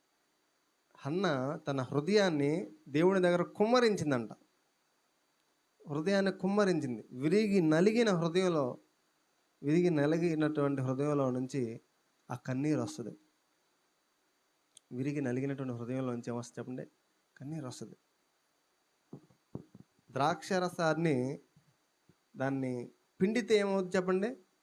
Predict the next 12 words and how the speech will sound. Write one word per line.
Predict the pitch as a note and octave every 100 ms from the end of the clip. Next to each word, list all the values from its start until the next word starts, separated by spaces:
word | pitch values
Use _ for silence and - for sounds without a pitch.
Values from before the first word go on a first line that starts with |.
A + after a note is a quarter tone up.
| _ _ _ _ _ _
రసం | B2 B2+ C#3 B2+
వస్తది | A2+ - G#2+
కదా. | B2 B2+ F3 - _ _ _ _ _ _ _ _
అది | B2+ A#2+
నలిగిపోవాల. | A#2+ D3+ F#3 G#3+ G#3 D3 A#2 G#2+ - _ _ _ _ _ _ _ _ _ _ _
ఆ | B2
ద్రాక్షకాయ | B2+ D3 D#3 - F3 E3+ E3 D#3+
నలిగితే | C3 C#3 D#3 F3+ G3+ G3+
ఏమవుద్ది? | F#3 F3+ F#3 F#3 B3 C4+ _ _ _ -
దాంట్లో | C3 C3+ B2+ B2
రసం | B2+ D3
వస్తది. | B2+ - A2